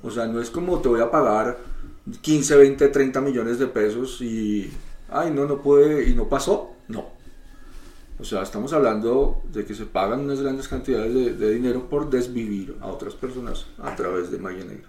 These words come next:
Speaker 2: No sabía. O sea, no, no se me hace raro, pero no sabía, no sabía primero lo costoso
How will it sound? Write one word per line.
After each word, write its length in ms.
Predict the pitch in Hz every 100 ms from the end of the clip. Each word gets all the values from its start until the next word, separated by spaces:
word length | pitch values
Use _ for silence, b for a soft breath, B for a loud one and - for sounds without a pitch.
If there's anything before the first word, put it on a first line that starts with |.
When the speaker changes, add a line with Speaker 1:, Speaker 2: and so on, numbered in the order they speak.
| -
Speaker 2:
No 100 | 90
sabía. 360 | 98 107 101 98 - -
O 120 | 110
sea, 160 | 98 95 - - - B B B - - - -
no, 240 | 110 123 117
no 100 | 110
se 80 | 165
me 60 |
hace 180 | 131 131
raro, 320 | 123 139 - - - -
pero 240 | - 101 98
no 140 | 95
sabía, 880 | - 98 104 107 107 104 101 101 98 95 90 - - - - - - - - - - - - - - - - - - - -
no 140 | 101 104
sabía 260 | 113 120
primero 260 | 123 110 95
lo 180 | 113 120
costoso 560 | 101 - 101 98 -